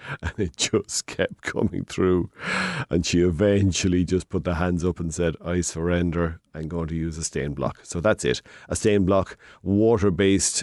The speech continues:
stain block or oil-based, it doesn't matter. They'll both accept, um, uh,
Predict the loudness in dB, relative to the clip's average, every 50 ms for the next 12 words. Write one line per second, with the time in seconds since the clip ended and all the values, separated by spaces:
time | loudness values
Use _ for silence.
0 | -8 _ _ -10 -2 0 2 2 4 4 4 2 2 0 -2 -2 0 2 2 2
1 | 2 2 2 2 2 2 2 2 0 -2 -6 -4 -4 -4 -2 0 0 2 0 0
2 | 0 -2 0 0 -2 0 0 0 -2 -2 -4 -6 -14 -12 -10 -10 -6 -4 -2 -2
3 | 0 2 2 2 2 2 _ -8 -12 -12 -8 -4 0 0 2 2 0 0 -2 -4
4 | -6 -12 -20 -20 -20 -20 -20 -20 -20 -18 _ -4 0 0 2 2 2 2 0 0
5 | 0 -2